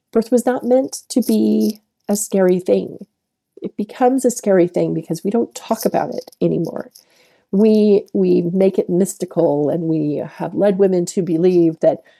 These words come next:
"Oh, you, your body might not start the birthing process because every woman I know has to be induced." But I will tell you this, when you are working with someone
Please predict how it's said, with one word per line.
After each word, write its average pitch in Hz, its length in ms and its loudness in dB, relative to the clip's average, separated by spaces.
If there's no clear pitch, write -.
"Oh, 190 240 4
you, 208 440 0
your 220 220 2
body 202 300 0
might 175 340 -4
not - 460 -8
start - 560 -4
the - 80 0
birthing - 360 -4
process - 540 -4
because - 560 -4
every 170 240 2
woman 220 320 0
I 311 140 2
know 190 360 2
has 170 340 -6
to 190 100 -6
be 196 240 0
induced." - 720 0
But 165 100 -4
I 160 80 -2
will 214 160 -6
tell 156 180 -2
you 185 160 4
this, - 440 -6
when 196 240 2
you 233 400 -2
are 175 140 -2
working 170 360 -4
with 180 140 -6
someone - 480 -10